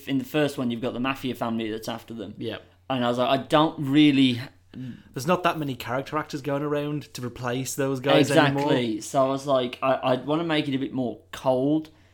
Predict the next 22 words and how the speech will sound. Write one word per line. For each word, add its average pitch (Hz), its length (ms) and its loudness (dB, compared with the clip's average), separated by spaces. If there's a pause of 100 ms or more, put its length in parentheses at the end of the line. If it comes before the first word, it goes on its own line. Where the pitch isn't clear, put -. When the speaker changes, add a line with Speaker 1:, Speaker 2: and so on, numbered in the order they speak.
(220)
Speaker 1:
just 185 200 -2
because 160 340 2
you, 147 120 2
you 135 220 2
give 156 240 2
Steph 151 380 0
that 135 160 -2
kind 131 200 -2
of 123 60 -2
motivation 120 640 -2
of 113 100 -8
why 113 160 -2
she's 117 320 -4
after 107 260 -8
Sloth, - 380 0 (300)
and 131 120 -2
that's 185 240 0
all 180 100 -2
you 160 140 4
need 160 260 0
from 107 220 -8
them. 92 320 -8